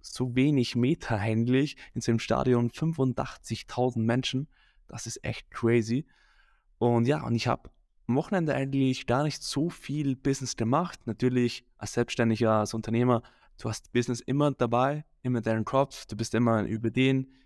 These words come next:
du bist immer Ideen machen, Content-Ideen oder auch für dein Business. Und da hab ich eines hauptsächlich auch im Zug oder auch in der Stadt gemerkt, dass es schon krank ist,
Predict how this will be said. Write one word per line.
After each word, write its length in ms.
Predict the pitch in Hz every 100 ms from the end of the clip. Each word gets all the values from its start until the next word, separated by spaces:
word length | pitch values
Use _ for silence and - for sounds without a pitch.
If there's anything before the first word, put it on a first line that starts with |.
| _ _
du 60 | 110
bist 160 | 110 123
immer 140 | 110
Ideen 300 | 104 120 147
machen, 520 | 135 131 131 123 117 - -
Content-Ideen 680 | 139 131 120 113 117 117 110
oder 240 | 101 101
auch 200 | 101 -
für 120 | -
dein 120 | 110
Business. 380 | 113 135 156 - _ _ _ _ _ _ _ -
Und 360 | 113 110 110
da 280 | 113 123 - -
hab 220 | - 123
ich 200 | - -
eines 560 | 123 139 131 127 - -
hauptsächlich 800 | - - 131 - - 123 - 120
auch 140 | 120 -
im 120 | 110
Zug 560 | - 160 170 165 - _ _
oder 160 | 120 110
auch 120 | 107
in 60 | 113
der 80 |
Stadt 240 | 107 139 -
gemerkt, 520 | 139 131 143 - - _ _ _ _ _ _ -
dass 340 | 107 - -
es 180 | - -
schon 260 | - 165 135
krank 320 | 120 139 -
ist, 420 | 131 - - -